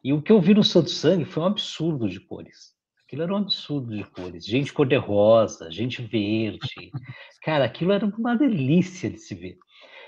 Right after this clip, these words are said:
E então, eu, quando eu fiz o roteiro pro Marcel, eu não coloquei cor nenhuma. Eu falei assim, "Esse cara vai fazer o que ele quiser." Né? Então, e ele fez o que ele quis,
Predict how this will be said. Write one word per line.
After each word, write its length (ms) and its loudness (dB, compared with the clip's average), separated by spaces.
E 280 0
então, 440 4
eu, 220 6
quando 280 2
eu 100 6
fiz 220 0
o 40 4
roteiro 360 0
pro 120 -10
Marcel, 540 -4
eu 80 2
não 100 0
coloquei 380 0
cor 240 -2
nenhuma. 520 0
Eu 120 -8
falei 240 -14
assim, 300 -16
"Esse 320 -20
cara 180 -8
vai 120 2
fazer 220 -4
o 40 -2
que 80 -4
ele 80 0
quiser." 400 -4
Né? 240 -12
Então, 560 -6
e 260 -2
ele 140 2
fez 240 4
o 40 -16
que 80 0
ele 80 6
quis, 420 0